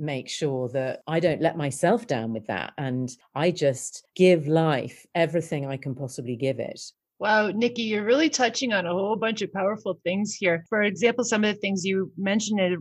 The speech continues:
Speaker 2: right up my training. I am a yoga teacher by day <laughs> and sometimes by night. And, uh, so you've mentioned stillness and non-attachment and intention and change. It's been really remarkable to speak to you. And yeah, you've definitely been speaking my language here.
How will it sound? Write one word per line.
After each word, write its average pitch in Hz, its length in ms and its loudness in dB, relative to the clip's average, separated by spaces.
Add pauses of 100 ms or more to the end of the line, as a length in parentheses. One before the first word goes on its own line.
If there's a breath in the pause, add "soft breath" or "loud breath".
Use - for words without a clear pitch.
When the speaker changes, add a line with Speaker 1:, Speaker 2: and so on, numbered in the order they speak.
Speaker 2:
right 190 200 6
up 185 160 4 (120)
my 180 480 2
training. 180 520 2
I 185 140 2
am 190 220 4
a 165 200 0 (120)
yoga 214 320 0
teacher 196 340 -2
by 175 220 2
day 185 400 6 (120)
<laughs> - 120 -8
and 240 120 4
sometimes 185 540 2
by 165 220 2
night. 185 300 0 (420 soft breath)
And, 208 280 4
uh, 190 140 6
so 214 140 -4
you've 214 160 -2
mentioned 202 320 -2
stillness 240 600 2
and 180 160 -2
non-attachment 202 880 -2
and 165 220 0 (360)
intention 190 840 0
and 165 220 0 (180)
change. 233 640 -2 (200 soft breath)
It's 180 120 -4
been 220 300 2
really 220 480 2
remarkable 175 600 0
to 185 120 -6
speak - 260 -8
to 165 60 -6
you. 151 80 -2
And 151 100 -4
yeah, 160 140 2
you've 165 200 -4
definitely 170 440 -2
been 160 240 -4
speaking 208 420 -6
my 160 140 -2
language 165 560 -4
here. 165 180 -8